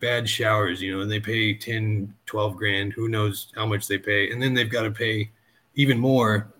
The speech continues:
to, one, get someone who's more qualified to do it, who charges more,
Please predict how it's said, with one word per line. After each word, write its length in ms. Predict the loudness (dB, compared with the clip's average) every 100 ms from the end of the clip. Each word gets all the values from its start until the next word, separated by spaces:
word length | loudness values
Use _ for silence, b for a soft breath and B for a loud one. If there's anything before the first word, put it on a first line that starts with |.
| -10
to, 260 | -8 -8 -10 _
one, 360 | 0 2 2 0
get 180 | -2
someone 380 | -2 -2 0 2
who's 300 | 2 2 2
more 240 | 2 2 4
qualified 640 | 2 2 2 0 0 -4
to 80 | -4
do 200 | -2 0
it, 80 | -2
who 140 | -4
charges 500 | -2 2 2 2 -2
more, 340 | -2 -4 -4